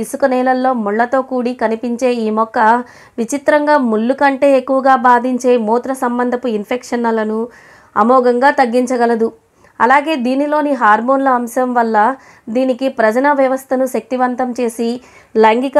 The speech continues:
దోషాలను తగ్గించే శక్తి ఉంది. దీనిని మూత్రాన్ని జారీ చేసే శక్తి ఉన్నప్పటికీ నీరుడు మందులాగా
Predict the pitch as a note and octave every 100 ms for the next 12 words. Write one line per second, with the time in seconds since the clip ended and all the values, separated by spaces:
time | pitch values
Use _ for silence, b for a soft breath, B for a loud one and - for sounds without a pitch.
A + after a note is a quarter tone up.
0 | C4 C4 B3+ B3+ B3 B3+ A#3 G#3 A#3+ A#3
1 | B3 A#3 G#3+ - B3 A#3+ A3+ A3+ - b
2 | b b - B3+ D4 C#4+ B3+ C4+ - _
3 | A#3+ C4 C4 D4+ D4+ B3 A#3 B3+ B3+ C4+
4 | B3 B3+ A#3+ G#3 C4 B3 B3 A#3+ A#3 A3+
5 | A#3 A#3 A3 G#3+ B3 C#4+ C4 C4 B3+ B3
6 | A#3+ A#3+